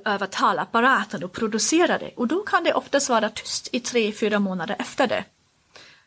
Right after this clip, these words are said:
För det, det räcker med en sån. <laughs> Och sen kommer fler. Det brukar, det brukar vara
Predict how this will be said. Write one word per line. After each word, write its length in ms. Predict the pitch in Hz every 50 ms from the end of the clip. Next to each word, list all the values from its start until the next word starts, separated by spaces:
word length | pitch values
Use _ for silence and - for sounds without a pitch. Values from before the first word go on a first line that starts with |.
| _ _ _ _ -
För 80 | 247 240
det, 260 | 220 240 240 226 226 _ _ _
det 80 | - 262
räcker 340 | 240 262 254 _ - 254 -
med 140 | - 277 277 - - - 302
en 160 | - 262 269
sån. 160 | 262 - 381
<laughs> 1400 | 453 539 508 523 539 - 453 453 427 - 622 622 - - 494 508 494 480 466 427 440 - - 508 494 494 480 415 -
Och 100 | - 392 403 - - 427
sen 260 | 294 269 247 233 233
kommer 360 | - 339 254 220 214 170 175
fler. 460 | 202 - - 226 196 185 - - - - - - - 359
Det 100 | - 269
brukar, 520 | 240 247 277 277 269 269 - 262 214 208 214
det 100 | 220 240
brukar 360 | 226 233 240 233 240 233 226
vara 400 | 214 196 196 175 170 170 139